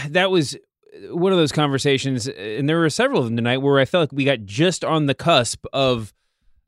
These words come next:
of self-realization. You know, we're like robots coming to grips with our humanity here or something. I mean, they were like, we were so close to turning a corner to the sort of debate that we all say that we wish we could have.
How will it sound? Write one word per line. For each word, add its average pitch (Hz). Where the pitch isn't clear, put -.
of 131
self-realization. 135
You 110
know, 139
we're 151
like 139
robots 160
coming 160
to 135
grips 135
with 151
our 139
humanity 123
here 98
or -
something. 123
I 131
mean, 139
they 147
were 151
like, 143
we 147
were 143
so 208
close 196
to 143
turning 208
a 185
corner 131
to 165
the 143
sort 190
of 180
debate 156
that 135
we 135
all 160
say 160
that 151
we 143
wish 131
we 135
could 117
have. 95